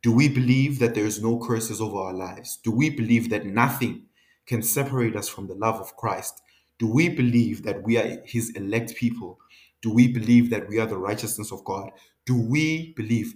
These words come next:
So this whole episode, guys, I think this will just, this episode proves that there's such an importance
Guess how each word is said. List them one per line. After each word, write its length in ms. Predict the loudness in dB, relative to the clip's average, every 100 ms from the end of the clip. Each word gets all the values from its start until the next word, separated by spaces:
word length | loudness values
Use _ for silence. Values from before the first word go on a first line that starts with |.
| -16 -10
So 160 | 0
this 160 | 2 4
whole 240 | 2 2
episode, 400 | -2 -4 -6 -6
guys, 280 | -8 -10 -8
I 100 | -6
think 480 | -4 -2 -2 -2 -8 _ _ _ _ _ _ -4
this 360 | 0 0 2
will 120 | 0
just, 440 | 2 0 -2 -4 -18 _ _ _ _ _ _ _ -4
this 200 | -2 0
episode 580 | -2 -2 0 0 0 -8
proves 720 | -4 0 0 -2 -8 -10 _ _ _ -16
that 440 | -10 -8 -8 -12 -20 _ _ _
there's 360 | -2 -2 -2 -4
such 280 | -4 -2 -2
an 80 |
importance 800 | -2 -4 -4 -4 -2 -8 -8 -8